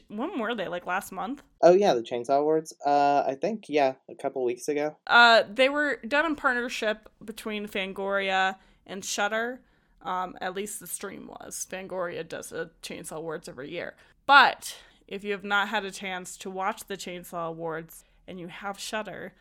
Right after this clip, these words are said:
Speaker 1: highly recommend going to watch it. It's, like, a tight hour and a half.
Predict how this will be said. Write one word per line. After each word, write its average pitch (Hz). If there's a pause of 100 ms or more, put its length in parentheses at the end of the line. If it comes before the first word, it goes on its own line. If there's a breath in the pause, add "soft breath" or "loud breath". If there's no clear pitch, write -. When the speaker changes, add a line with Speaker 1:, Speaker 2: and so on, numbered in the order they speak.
Speaker 1:
highly 254
recommend 185
going 180
to 180
watch 175
it. 175 (160 soft breath)
It's, -
like, 208
a 170
tight -
hour 202
and 202
a 190
half. 202